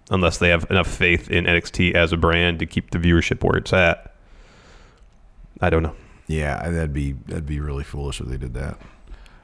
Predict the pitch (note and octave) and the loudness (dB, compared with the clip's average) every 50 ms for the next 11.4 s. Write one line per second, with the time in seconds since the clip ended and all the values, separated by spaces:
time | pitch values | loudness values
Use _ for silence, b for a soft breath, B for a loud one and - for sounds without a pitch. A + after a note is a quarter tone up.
0 | b - - F#2 F2 E2 D#2+ D2+ D2 C#2 C2+ C2+ C#2 D#2 - - - - - - | b -10 -4 -2 0 0 0 0 -2 -2 -4 -6 -6 -8 -10 -14 -18 -20 -20 -20
1 | - _ - - - _ _ _ _ - - - _ _ - F#2+ A2 A2 A2 A#2+ | -20 _ -20 -20 -20 _ _ _ _ -20 -20 -20 _ _ -2 0 2 4 4 4
2 | B2 C3 C#3 - - G#2+ C3 C#3+ D3 D#3 F3 F3+ D3+ A#2+ A2 B2+ C#3 D#3 E3+ - | 4 4 4 2 2 2 2 4 6 6 6 6 4 4 4 4 4 4 4 4
3 | - D#3 B2+ A2+ G#2+ A#2 A#2+ B2 C#3 C#3 - - C3+ B2 G#2 G#2 - - G#2 G2 | 4 2 4 4 4 4 4 4 4 2 2 4 4 4 4 4 2 4 4 6
4 | F#2+ F#2+ G2 F2 E2 E2 C#2+ E2 F2 E2+ E2+ E2 D#2+ D#2 D2+ D#2 - - - F2 | 6 6 4 4 2 0 2 4 4 4 6 4 4 2 2 0 -2 0 2 2
5 | E2+ D#2+ E2 E2 - - - - - D#2 D#2 E2 D#2 C#2 C2 C#2+ D#2 D#2 B B | 4 4 4 2 0 -4 -6 -4 -2 0 2 2 2 0 -2 -4 -6 -6 B B
6 | B B B B B B - D#2 D#2+ F#2 F2 - - F#2 D#2+ F#2+ A2 C3 - - | B B B B B B -4 2 4 4 4 4 4 4 4 4 4 4 4 4
7 | A2+ F2+ E2+ D#2+ - - G#2+ G2+ G#2 G2 - C2+ A#1+ - F2+ E2+ D#2+ D2+ D2 D2 | 2 2 2 2 4 4 4 6 6 4 2 0 -2 0 2 2 2 2 2 0
8 | C#2+ C#2 C2 C#2 - b b b b b b b b - E2 C#2+ F#2 F2+ F2 E2 | 0 0 -2 -4 -8 b b b b b b b b -6 0 2 4 4 4 4
9 | - - - - - - - - D#2+ D#2+ E2 E2+ E2+ D#2+ D2+ D2 F2 E2 D#2 - | 2 -4 -12 -20 -20 -18 -10 -6 -4 -2 0 0 0 0 -2 0 -2 -2 -2 -2
10 | - E2+ E2 E2 C#2 E2+ F2 E2+ - E2+ D#2+ E2 F#2+ G2 B2 C3+ C3 - - D3 | -4 -2 -2 0 0 0 0 0 0 0 0 0 2 4 4 4 4 4 4 6
11 | B2+ A#2+ A#2 A2 G#2+ G2+ F2 | 6 6 6 6 4 4 0